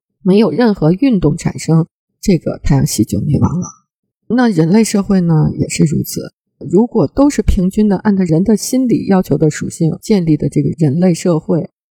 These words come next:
比如我们说文化大革命消灭三大差别，就是把那个收入高的简称收入低的，智能高的变成没有文化的啊，城市农村化，知识分子功能化，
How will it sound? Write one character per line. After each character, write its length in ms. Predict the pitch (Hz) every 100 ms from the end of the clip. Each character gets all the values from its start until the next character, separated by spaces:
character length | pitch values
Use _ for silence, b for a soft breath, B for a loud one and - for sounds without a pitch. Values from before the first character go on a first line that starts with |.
| _ -
比 40 |
如 140 | 143 151
我 60 |
们 80 | 156
说 160 | 160 143
文 120 | 143
化 140 | 170
大 100 | 156
革 120 | 147
命 160 | 147 151
消 160 | - 151
灭 160 | 143
三 200 | 143 156
大 140 | 165 147
差 180 | 175
别， 300 | 165 - - - _ _
就 160 | - 151
是 100 | 156
把 140 | - -
那 160 | 180 175
个 80 | 170 156
收 240 | - 262 269
入 160 | 208
高 240 | 208 226 220
的 180 | 156
简 180 | 127 123
称 140 | 147 156
收 160 | 165
入 120 | 165 139
低 180 | 147
的， 160 | 151 -
智 200 | - 254
能 180 | 180 180
高 180 | 185 175
的 140 | 143
变 200 | - 151
成 360 | 147 - - -
没 140 | 151
有 120 | 165
文 200 | - -
化 240 | 143 104 131
的 80 | -
啊， 480 | - - - - - _ -
城 220 | 151 180
市 220 | - 185
农 140 | 165 170
村 220 | 190 190
化， 180 | 196 - _ -
知 120 | 208
识 160 | 190 202
分 200 | 196 156
子 120 | 160
功 200 | 175 190
能 200 | 165 185
化， 220 | 190 -